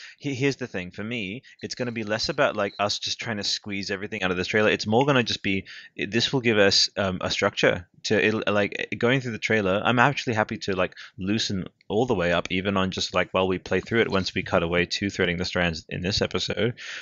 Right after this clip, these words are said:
Um, we'll have the trailer playing in the background.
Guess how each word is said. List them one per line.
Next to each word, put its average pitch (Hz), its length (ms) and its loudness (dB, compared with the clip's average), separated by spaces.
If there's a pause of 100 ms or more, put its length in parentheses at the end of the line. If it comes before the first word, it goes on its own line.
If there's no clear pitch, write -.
(140)
Um, 95 420 4 (100)
we'll 104 160 0
have 120 220 2
the 131 100 2
trailer 107 260 6
playing 104 220 4
in 90 40 0
the 87 60 -4
background. 95 440 4